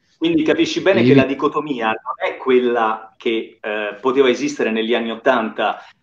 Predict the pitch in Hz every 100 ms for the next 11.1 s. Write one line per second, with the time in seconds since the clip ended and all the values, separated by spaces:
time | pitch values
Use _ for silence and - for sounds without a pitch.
0 | _ - 131 127 117 123 117 131 127 107
1 | 107 113 113 117 123 - 143 110 120 156
2 | 131 107 107 - 110 117 - 120 131 123
3 | 123 139 143 170 170 175 160 160 165 185
4 | 202 190 - 180 185 190 185 180 - 135
5 | 139 117 101 101 - 131 160 175 143 -
6 | 117 127 117 117 120 117 120 62 62 60
7 | 60 60 - - - - 123 117 139 175
8 | 156 147 - - - 135 151 156 185 -
9 | - - - 170 165 160 156 156 _ _
10 | - 147 160 156 147 131 127 - 110 -